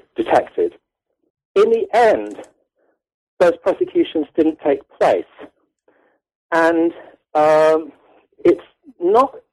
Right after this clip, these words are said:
perfectly clear why this plan that had been agreed on by the principal executive departments didn't take place. Jordan says we didn't have much support from upstairs.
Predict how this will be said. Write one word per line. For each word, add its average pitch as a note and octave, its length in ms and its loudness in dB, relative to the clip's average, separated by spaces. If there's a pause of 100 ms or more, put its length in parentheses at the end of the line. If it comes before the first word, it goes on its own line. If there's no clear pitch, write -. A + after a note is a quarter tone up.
(520)
perfectly G#3 760 -2
clear A#2 640 0 (640)
why G#3+ 640 2
this - 120 -4 (220)
plan F2+ 340 0 (440)
that C3 280 0 (360)
had C#3 140 -6
been C3+ 140 0
agreed D#3 340 2
on G#2+ 180 -4
by G#2 300 0 (100)
the G2+ 60 -12
principal G#2 380 -4
executive F#2+ 480 -4
departments G#2 540 -4 (500)
didn't - 300 -2
take G2+ 220 -4
place. F#2 240 0 (640)
Jordan B3+ 300 2 (100)
says G3 200 2
we F#3 100 -2
didn't G3+ 240 -2
have F#3 220 -4
much F3+ 260 -2
support - 440 2 (140)
from D3 160 0
upstairs. B2+ 680 -2